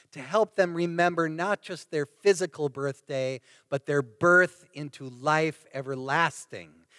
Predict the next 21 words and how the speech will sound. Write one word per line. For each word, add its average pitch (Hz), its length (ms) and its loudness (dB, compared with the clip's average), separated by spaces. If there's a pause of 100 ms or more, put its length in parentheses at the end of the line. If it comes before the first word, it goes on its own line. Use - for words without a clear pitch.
(160)
that 139 220 -4
began 151 640 -6
the 143 100 -6
day 127 320 -10
that 123 220 -12
they 107 140 -14
were 104 120 -14
baptized. - 1040 -20 (1500)
I'm 127 80 -18
sure 165 220 -2
that 160 200 4
many 156 340 -4
of 147 80 -6
you 151 160 -4
here 151 260 -8
today 143 340 -6
are 139 160 0
also 131 340 -4
sponsors 170 920 -14
to 120 100 -20
children 92 640 -14